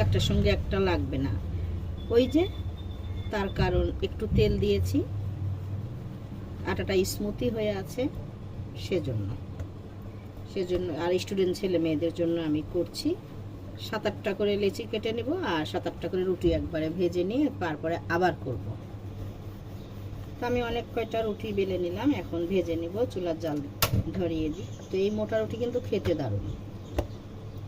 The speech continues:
মাংসের ঝোল দিয়ে অনেক ভালো লাগে, বা নেহেরি। So ভিউয়ার্স, দেখেন সুবিধা কত, লেচি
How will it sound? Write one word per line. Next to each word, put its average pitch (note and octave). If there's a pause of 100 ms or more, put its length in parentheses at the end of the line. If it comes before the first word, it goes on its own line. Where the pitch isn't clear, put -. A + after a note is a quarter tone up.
(960)
মাংসের F3+
ঝোল F#3+ (100)
দিয়ে G3 (320)
অনেক A3+ (120)
ভালো D3+
লাগে, - (220)
বা F3 (140)
নেহেরি। F3+ (1000)
So - (100)
ভিউয়ার্স, A#3+ (320)
দেখেন B3 (300)
সুবিধা A#3
কত, G3 (880)
লেচি A3